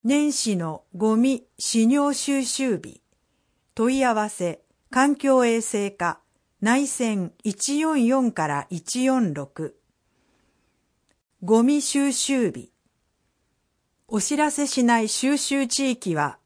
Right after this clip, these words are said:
通常の日程で収集します。燃えるゴミ、粗大ゴミ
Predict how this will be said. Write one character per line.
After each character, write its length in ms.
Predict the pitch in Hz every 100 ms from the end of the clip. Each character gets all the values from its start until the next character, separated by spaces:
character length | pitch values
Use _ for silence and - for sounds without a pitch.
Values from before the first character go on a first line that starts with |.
| _
通 280 | - 254 294
常 220 | 285 277
の 140 | 254
日 220 | 240 233
程 320 | - - 220 185
で 120 | 196
収 260 | 196 196 202
集 240 | - 170
し 220 | - 151
ま 140 | 147 156
す。 180 | - _ _ _ _ _ _ _ _ _ _ _ _ _ _ _ _ _
燃 280 | 202 233 294
え 40 |
る 140 | 269 240
ゴ 160 | 240
ミ、 300 | 214 185 - _ -
粗 240 | - 240
大 260 | 233 294 269
ゴ 160 | 170 135
ミ 220 | 131